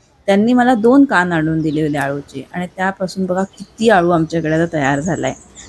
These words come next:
काही लोक आमच्याकडनं हे कानसुद्धा घेऊन गेलेत. एकदम चवीला फारच सुंदर आहे हा आळू. तर ह्याची मी अशी दहा पानं काढलेली आहेत आणि आता चला आपण ही किचनकडे घेऊन जाऊया. तर मी किचनमध्ये आले आणि ही बघा माझी पानं किती मस्त मोठी पानं आहेत.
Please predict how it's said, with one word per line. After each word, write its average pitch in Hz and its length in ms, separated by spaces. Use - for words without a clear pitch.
काही 185 220
लोक 180 200
आमच्याकडनं 170 520
हे 208 80
कानसुद्धा 165 580
घेऊन 165 320
गेलेत. 165 260
एकदम 180 400
चवीला 175 420
फारच 165 300
सुंदर 151 420
आहे 175 80
हा 170 220
आळू. 151 180
तर 220 60
ह्याची 220 360
मी 240 100
अशी 233 200
दहा 180 320
पानं 208 320
काढलेली 185 580
आहेत 220 100
आणि 175 120
आता 170 180
चला 196 260
आपण 202 240
ही 233 180
किचनकडे 160 500
घेऊन 143 280
जाऊया. - 240
तर 190 100
मी 196 100
किचनमध्ये 190 500
आले 180 240
आणि 170 120
ही 180 180
बघा 185 260
माझी 175 240
पानं 165 340
किती 185 240
मस्त 175 380
मोठी 180 380
पानं 185 280
आहेत. 175 300